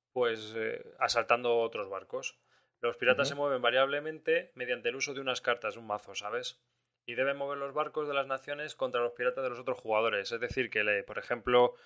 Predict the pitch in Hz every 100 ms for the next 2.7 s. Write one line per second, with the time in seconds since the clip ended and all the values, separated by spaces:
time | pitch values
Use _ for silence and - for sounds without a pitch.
0 | _ _ 110 131 127 127 127 127 - 131
1 | 123 135 131 131 135 135 151 143 123 123
2 | 120 123 120 117 107 101 92